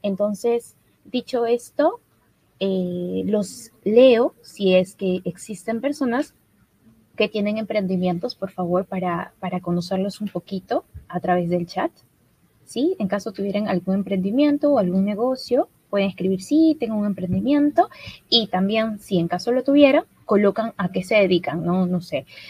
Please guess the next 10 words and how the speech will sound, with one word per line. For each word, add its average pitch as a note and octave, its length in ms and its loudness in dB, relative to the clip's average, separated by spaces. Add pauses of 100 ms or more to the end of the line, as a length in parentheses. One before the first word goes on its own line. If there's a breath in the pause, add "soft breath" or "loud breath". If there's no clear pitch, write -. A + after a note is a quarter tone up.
(140 loud breath)
eh, F3 180 0
"Sí B3+ 220 -4
tengo A#3+ 220 0
un A#3+ 100 0
emprendimiento, C#4 1080 4
hago G#3+ 380 -2
peluches", G3+ 760 -4
por D3 100 -10
ejemplo, - 480 -16
¿no? G3+ 220 -2